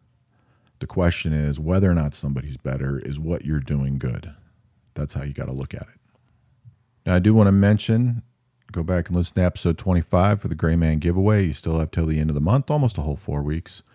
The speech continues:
to watch those videos and tell me what you think you're seeing and hearing as far as who's telling the truth, who's not, signs of deception, how to read their body language. All the directions are in there. And I say that because what I did after making that video last week is I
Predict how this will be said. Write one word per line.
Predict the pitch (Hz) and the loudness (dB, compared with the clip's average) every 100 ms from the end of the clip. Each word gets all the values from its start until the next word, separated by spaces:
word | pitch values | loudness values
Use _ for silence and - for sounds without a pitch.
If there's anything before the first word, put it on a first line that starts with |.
| _ _ _ _ | _ _ _ _
to | - | -6
watch | 80 82 - | 0 0 0
those | 82 73 | 0 0
videos | 76 90 95 92 87 85 | 2 4 6 6 6 2
and | 69 65 - _ _ - | 0 -4 -8 _ _ -4
tell | 82 | 0
me | 80 | 0
what | 76 65 | 0 -2
you | |
think | 76 80 | -2 -2
you're | 76 | -2
seeing | - 85 76 | -2 0 0
and | 71 | 0
hearing | 78 80 78 | 0 0 0
as | 71 | -4
far | - 73 71 | -4 -4 -2
as | 69 - - | -6 -10 -10
who's | 82 | -8
telling | - 76 | -4 -4
the | 71 | -4
truth, | - 78 - | -2 -4 -4
who's | 71 | -6
not, | 78 73 71 - _ _ _ _ - | -4 -2 -4 -6 _ _ _ _ -10
signs | - 78 76 | -2 0 0
of | 71 | -4
deception, | 69 - 69 - 71 67 | -6 -4 -4 -4 -6 -4
how | 71 | -4
to | 71 | -2
read | 71 | -4
their | 69 | -4
body | 67 69 69 | -4 -2 -2
language. | 69 67 67 67 - | -4 -4 -6 -8 -6
All | - 92 | 0 0
the | |
directions | 90 82 76 - 67 | 2 2 0 -4 -4
are | 71 | -2
in | 67 | -2
there. | 65 65 64 - _ _ - _ - | 0 -2 -4 -8 _ _ -20 _ -4
And | 85 | 2
I | 85 | 4
say | - 110 | 6 8
that | 104 92 | 8 6
because | 82 87 80 | 4 2 2
what | 87 80 | 4 2
I | 78 | 2
did | 95 90 | 4 4
after | 87 80 | 4 2
making | 78 78 73 | 0 0 0
that | 73 69 | -2 0
video | 76 76 | 0 0
last | 76 73 - | 0 -2 -2
week | 76 73 - | -2 -2 -4
is | 71 | -4
I | 71 71 67 | -4 -4 -6